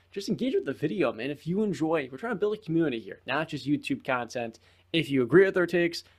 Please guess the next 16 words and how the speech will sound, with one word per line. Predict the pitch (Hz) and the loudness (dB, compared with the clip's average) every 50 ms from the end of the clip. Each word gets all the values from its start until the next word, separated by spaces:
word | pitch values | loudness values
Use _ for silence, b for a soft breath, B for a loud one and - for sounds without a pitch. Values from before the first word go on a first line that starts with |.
| b b - | b b 0
let | 131 139 143 | 2 2 2
us | 147 139 - - | 2 -2 -4 -2
know | 131 131 127 131 | 0 2 2 2
where | 127 113 110 107 | 0 0 -2 -4
we're | 101 - | -4 -2
probably, | - 156 165 175 170 170 170 165 170 170 _ _ _ _ _ - - - | 2 4 6 6 6 4 0 0 -2 -6 _ _ _ _ _ -20 -18 -2
let | - 269 294 | 2 2 2
us | 285 294 | 2 0
know | 277 | -6
some | 240 - 170 - | -6 -6 -6 0
topics | - 160 151 156 147 135 - - | 2 4 4 4 2 0 -2 0
you | 135 | 0
wanna | 131 127 120 | 0 0 0
see | - - 127 | -2 -2 -4
us | 113 - | -4 -2
do. | - 117 113 110 107 | 0 0 0 0 -2